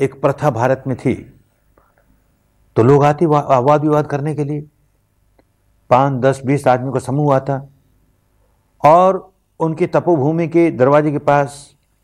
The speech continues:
आकर के सिर खुजलाते, "बड़ा बुद्धि वाला व्यक्ति है, बुद्धिमान व्यक्ति है, बहस कैसे करेंगे, तर्क कैसे करेंगे, कौन हम में से एक लीडर हो जाए, तू लीडर हो जा और हम तुम्हारा साथ देंगे।"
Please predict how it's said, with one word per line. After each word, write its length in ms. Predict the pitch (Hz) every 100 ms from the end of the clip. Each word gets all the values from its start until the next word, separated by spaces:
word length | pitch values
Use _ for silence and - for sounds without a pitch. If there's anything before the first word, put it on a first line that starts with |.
| -
आकर 320 | 127 131 127
के 300 | 117 123 120
सिर 220 | - 131
खुजलाते, 600 | 117 117 123 117 120 - - _ _ _ _ _ _ _ _ _ _ _
"बड़ा 320 | - 101 120 120
बुद्धि 320 | 104 110 113
वाला 200 | 104 107
व्यक्ति 360 | 101 95 -
है, 80 | 104
बुद्धिमान 480 | 95 95 104 107 110
व्यक्ति 340 | 95 - 120
है, 380 | 98 104 - - _ _ _ _
बहस 280 | 101 107 139
कैसे 280 | 135 117 147
करेंगे, 400 | 107 101 98 101
तर्क 500 | - - - 123 131
कैसे 240 | 117 107 156
करेंगे, 400 | 113 95 92 104 - _ _ _ _ _ _ _ _ _ _ _ _ _ _ -
कौन 220 | 180 196
हम 100 | 175
में 140 | 185
से 120 | 175
एक 140 | 180 147
लीडर 260 | 151 156
हो 120 | 127 104
जाए, 220 | 87 - _ _ _
तू 80 | 175
लीडर 240 | 143 147
हो 160 | 165 165
जा 220 | 175 170 - _ _ _ _ _ _
और 140 | - 113
हम 120 | 139
तुम्हारा 220 | 135 131
साथ 200 | 123 120
देंगे।" 300 | 104 107 101